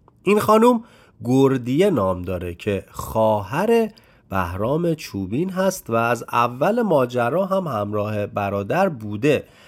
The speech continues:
و به نوعی مشاور و همراه برادر پهلوانش بوده که تا اینجا داستان ایشون رو به ما معرفی نکرده و الان و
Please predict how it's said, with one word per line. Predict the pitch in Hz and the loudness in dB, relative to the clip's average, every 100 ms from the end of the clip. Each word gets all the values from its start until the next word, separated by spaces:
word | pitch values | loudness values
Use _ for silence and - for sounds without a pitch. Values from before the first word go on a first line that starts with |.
| - - _ | -20 -20 _
و | 135 | 4
به | 147 | 4
نوعی | 151 185 196 | 4 4 4
مشاور | 165 131 - 127 120 143 180 | 4 2 4 4 4 4 4
و | 175 | 4
همراه | 127 117 113 113 143 160 151 151 143 | 4 2 2 4 4 4 2 2 0
برادر | 131 107 101 104 127 | 0 0 0 0 -2
پهلوانش | 143 113 101 101 107 170 196 - | -2 -4 -4 -2 -2 -2 -2 -4
بوده | 196 214 214 | 0 2 2
که | 208 175 | 2 0
تا | 156 147 | 2 0
اینجا | 143 139 160 196 | 0 0 2 2
داستان | 160 123 - 165 | 2 0 0 -2
ایشون | 135 110 151 160 | -2 -4 -4 -2
رو | 147 | 0
به | 117 | 0
ما | 107 135 | -2 -2
معرفی | 120 95 95 98 135 | -2 -4 -8 -8 -2
نکرده | 147 123 90 87 92 95 101 | -2 -2 -8 -14 -14 -10 -2
و | 104 | -2
الان | 104 110 117 160 185 139 | 2 2 4 6 4 4
و | 110 | 2